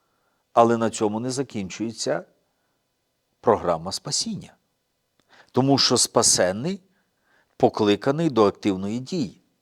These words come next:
Є переможне життя християнина.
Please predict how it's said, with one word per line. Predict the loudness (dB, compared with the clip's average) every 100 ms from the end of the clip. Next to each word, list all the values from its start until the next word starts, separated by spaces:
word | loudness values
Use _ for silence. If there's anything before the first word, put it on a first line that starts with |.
| _ _ _ -20 -16 2
Є | 2
переможне | 6 6 6 2 2 2 0 -4
життя | -2 -2 4 4
християнина. | 4 -2 -4 -4 -6 -6 -10 -12